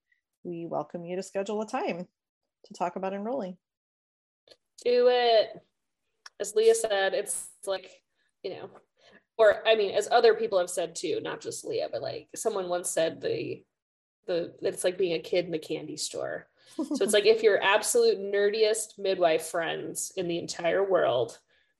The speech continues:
Speaker 2: spent way too many hours curating the best content, creating the coolest videos, and put it all in one place for you, right? Like, I would have been so stoked to have this as a student, and I'm so glad that we created it,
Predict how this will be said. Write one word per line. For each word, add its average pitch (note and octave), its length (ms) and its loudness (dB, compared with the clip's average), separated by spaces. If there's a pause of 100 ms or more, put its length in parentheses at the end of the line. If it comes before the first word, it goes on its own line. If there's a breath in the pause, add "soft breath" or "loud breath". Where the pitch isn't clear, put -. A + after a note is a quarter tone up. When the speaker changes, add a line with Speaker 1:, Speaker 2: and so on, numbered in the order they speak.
Speaker 2:
spent D#3 540 -2
way F3+ 260 2
too A3 220 -2
many A3 260 2
hours F3+ 640 2
curating F#3+ 600 6
the F3 80 -2
best - 420 -2
content, F3 840 -4
creating F3+ 400 2
the D#3+ 80 0
coolest - 500 0
videos, F#3+ 720 0 (360 soft breath)
and A#3+ 80 -12
put G4 140 6
it G#4+ 100 10
all A4 200 6
in F#4+ 60 8
one G4 180 6
place G#4 300 2
for D#3+ 100 -10
you, C#3 260 -10 (320)
right? B3 260 4
Like, G3+ 380 -2 (1200 soft breath)
I A#3 100 8
would C4 120 10
have A3+ 60 -2
been A3+ 160 8
so G#3 200 0
stoked - 540 -4
to G3+ 120 -10
have E3+ 140 -8
this D3+ 200 -6
as - 160 -6
a - 40 -10
student, - 480 -10 (180)
and G3 180 -2
I'm F#3+ 80 -2
so F#3+ 180 -2
glad F#3 240 -2
that - 100 -6
we A3+ 80 -6
created A3+ 400 2
it, C#4 240 2